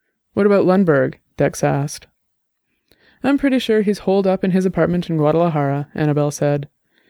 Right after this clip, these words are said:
"I checked his employment records, and he has a place in town. He's trying to be sneaky, since he hasn't logged on yet,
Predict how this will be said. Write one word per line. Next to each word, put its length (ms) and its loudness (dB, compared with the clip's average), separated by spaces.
"I 80 2
checked 240 0
his 140 0
employment 420 2
records, 420 -2
and 80 2
he 100 4
has 180 2
a 100 0
place 240 0
in 80 -4
town. 440 -2
He's 200 0
trying 300 2
to 60 4
be 120 -2
sneaky, 540 -4
since 200 -2
he 80 2
hasn't 280 2
logged 200 0
on 220 2
yet, 280 -4